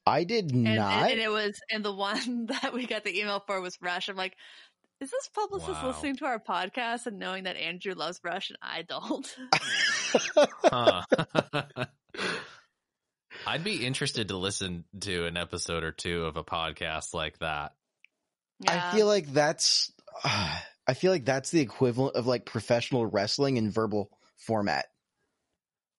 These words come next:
Speaker 1: It, <sighs> the, the, I feel like that's just gonna get savage really, really quick.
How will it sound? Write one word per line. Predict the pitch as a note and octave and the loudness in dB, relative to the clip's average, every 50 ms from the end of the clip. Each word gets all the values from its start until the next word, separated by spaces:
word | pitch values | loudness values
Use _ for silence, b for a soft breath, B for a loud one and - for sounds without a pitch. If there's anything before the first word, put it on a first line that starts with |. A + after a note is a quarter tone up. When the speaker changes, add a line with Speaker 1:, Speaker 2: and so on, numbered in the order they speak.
| _ _ _ _ _ _ _ _ _ _ _ _ _ _ - | _ _ _ _ _ _ _ _ _ _ _ _ _ _ -2
Speaker 1:
It, | A#2+ - - _ _ _ - - | -2 -2 -4 _ _ _ -10 -6
<sighs> | B B B B B B B B B A#2 B2 B B _ _ _ _ - | B B B B B B B B B -12 -12 B B _ _ _ _ 2
the, | B2+ C3 - | 2 2 2
the, | - C3 C3 B2+ - - | 2 2 2 2 2 0
I | C3 | 0
feel | - - D3 | 2 4 2
like | C#3 A#2 | 4 4
that's | B2+ A#2+ - | 2 0 0
just | - A2+ - - | 2 2 2 2
gonna | - B2 A#2 | 2 2 2
get | G#2+ A#2 - | 2 0 2
savage | - - B2 A2+ A2 G#2 G#2+ F#2 - | 2 2 4 2 2 0 -2 -2 -4
really, | D2 G2 G#2 G2+ G#2+ A2+ A2+ G2+ G#2 | -4 -4 -4 0 2 2 2 2 2
really | F#2+ G2+ G2 F2 E2 | 2 2 2 0 -2
quick. | - - - - - - - - | -4 -2 -2 -2 -4 -6 -10 -18